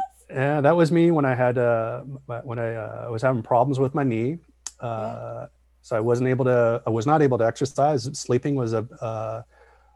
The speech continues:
Speaker 1: uh, I was not able to s-, able to sleep 'cause I had a torn disc between my L four and L five. So
Speaker 2: Jeez.
Speaker 1: I was in a lot of pain. So when you can't sleep, you'll put weight on pretty darn easily.
Speaker 2: Wow.
Speaker 1: And, uh, so, yeah,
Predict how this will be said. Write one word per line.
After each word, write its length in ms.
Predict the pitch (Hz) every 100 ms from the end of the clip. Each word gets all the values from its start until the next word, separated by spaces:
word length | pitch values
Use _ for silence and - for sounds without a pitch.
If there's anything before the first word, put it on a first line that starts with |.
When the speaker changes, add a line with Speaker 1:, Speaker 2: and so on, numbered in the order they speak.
| _
Speaker 1:
uh, 520 | 117 113 117 - - -
I 40 |
was 180 | 120 123
not 180 | 120 160
able 180 | 135 120
to 40 |
s-, 140 | 107 -
able 220 | 123 120 113
to 20 |
sleep 260 | - 131
'cause 160 | - 104
I 60 | 113
had 80 |
a 60 | 107
torn 360 | - 139 117 107
disc 260 | 120 -
between 280 | 110 - 120
my 140 | 110
L 120 | 110 107
four 260 | - 117
and 100 | 110
L 120 | 104
five. 460 | 101 - 101 120 135
So 300 | - 110 117 - _
Speaker 2:
Jeez. 240 | - - -
Speaker 1:
I 40 |
was 120 | 127 135
in 60 |
a 280 | 123 113 110
lot 720 | 104 117 120 127 131 135 139
of 80 | 127
pain. 460 | - 127 107 110 123 _ _ _ _ _ _ _ _
So 400 | - 123 117 113
when 320 | 107 117 113
you 340 | 113 117 113 113
can't 280 | - 202 -
sleep, 300 | - 190 220
you'll 120 | 139
put 220 | - 160
weight 220 | 135 139 131
on 240 | 113 107
pretty 1000 | - - - 170 170 175 175 170 165 156
darn 520 | 143 131 123 123 120
easily. 600 | 123 117 117 104 110 107
Speaker 2:
Wow. 180 | 107 117 - _ _ _ _ _ _ _
Speaker 1:
And, 480 | 123 120 117 110 110
uh, 240 | 117 110 113
so, 140 | 110
yeah, 400 | 113 123 104 104